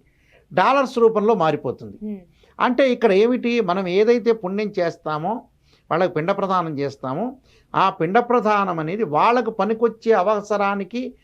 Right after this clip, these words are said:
Speaker 1: అది పనికొచ్చే రూపంలో మారిపోయి వాళ్ళ అవసరాన్ని తీరుస్తుంది. అంటే కృతజ్ఞతాభావం. అంటే తండ్రి దేహాన్ని ఇచ్చాడు, తల్లి దేహాన్ని ఇచ్చాడు, ఆ దాని యొక్క కృతజ్ఞతాభావం కూడా ఇంపార్టెంటేగా.
Speaker 2: ఆ.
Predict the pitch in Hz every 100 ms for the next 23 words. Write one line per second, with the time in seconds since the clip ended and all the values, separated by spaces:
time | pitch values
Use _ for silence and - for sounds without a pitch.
0 | _ _ - 190 160 185 220 233 226 190
1 | 202 214 233 233 226 185 202 226 240 285
2 | 269 214 196 190 202 196 214 147 127 -
3 | 107 92 _ _ _ _ _ _ - 247
4 | 277 - 233 254 233 240 233 196 139 143
5 | 120 - _ _ _ _ _ _ _ _
6 | _ - 208 214 226 226 175 240 202 185
7 | 190 214 214 196 - 156 113 110 160 208
8 | 185 180 185 196 190 - 156 131 147 185
9 | 180 180 160 147 190 202 208 214 202 185
10 | 190 196 202 175 165 180 180 175 170 185
11 | - _ _ _ -